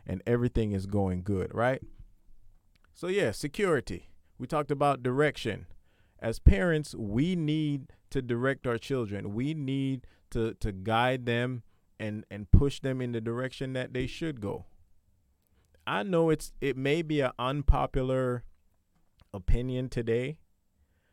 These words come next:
but I'm not of the belief or the persuasion that you let children decide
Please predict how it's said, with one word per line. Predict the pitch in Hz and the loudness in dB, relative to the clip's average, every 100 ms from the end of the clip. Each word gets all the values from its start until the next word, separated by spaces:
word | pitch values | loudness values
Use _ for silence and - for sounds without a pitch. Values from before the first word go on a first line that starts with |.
| _ | _
but | 104 120 - | 0 0 2
I'm | 139 180 156 | 2 2 2
not | 147 135 | 0 0
of | 123 127 117 | 0 0 2
the | 113 | -2
belief | 107 107 113 135 110 - - _ _ - | -2 0 0 0 -2 -8 -18 _ _ -2
or | 117 | 0
the | 113 | 2
persuasion | 104 107 - 117 127 135 98 92 90 - _ _ - | 2 2 0 -4 0 0 -2 -4 -6 -10 _ _ -4
that | 104 104 98 95 _ _ _ _ _ _ _ _ _ _ _ _ | 2 2 2 -2 _ _ _ _ _ _ _ _ _ _ _ _
you | 104 104 123 123 117 | -6 0 2 4 4
let | 117 117 - | 4 2 2
children | 127 117 107 104 98 | 0 2 2 0 -2
decide | 95 90 110 90 80 - | -2 0 0 0 -2 -8